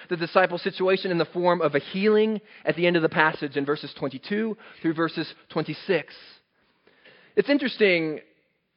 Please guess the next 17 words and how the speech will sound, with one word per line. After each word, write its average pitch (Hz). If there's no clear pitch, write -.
typically 247
when 208
Jesus 190
heals 254
someone, 170
it 160
happens 175
instantaneously. 165
The 160
person 175
receives 170
healing. 208
In 208
an 214
instant, 226
paralytics 214
walk. 185